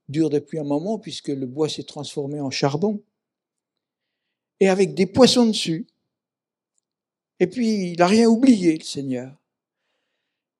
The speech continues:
Bien qu'il leur ait demandé s'ils avaient de la nourriture, il a déjà tout, du pain, des poissons,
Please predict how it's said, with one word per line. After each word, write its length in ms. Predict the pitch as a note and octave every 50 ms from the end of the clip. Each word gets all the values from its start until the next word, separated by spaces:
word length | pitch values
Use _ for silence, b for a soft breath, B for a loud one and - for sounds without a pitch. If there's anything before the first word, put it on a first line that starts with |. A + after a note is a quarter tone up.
| _ -
Bien 220 | C#3 F#3 G3+ G3+
qu'il 400 | G3+ - G3 F#3 E3 F3 E3+ E3+
leur 200 | E3+ F3 E3+ E3
ait 80 | F3 E3+
demandé 400 | E3+ F3 F3+ F#3 F#3 - F#3 F3+
s'ils 300 | - - F3 E3+ D#3 E3+
avaient 180 | E3 E3 E3+
de 60 | D3+
la 100 | D#3+ D#3+
nourriture, 720 | D#3+ D#3+ D#3 D3 D#3+ D3+ - - G3+ G#3 A3 A#3 A3+ A3 - _ _ -
il 120 | F3+ F3+
a 60 | E3+
déjà 360 | D#3+ D#3 E3 D#3+ C#3+ D#3+ D3
tout, 320 | C#3+ - - - D3+ D#3 F3+
du 160 | F3+ F3 D#3
pain, 360 | C#3+ D3 _ D3 C#3 C#3 D3+ D3+
des 120 | D3 C#3+
poissons, 640 | C#3 - _ D3 C3 - - - - D3+ D#3 F3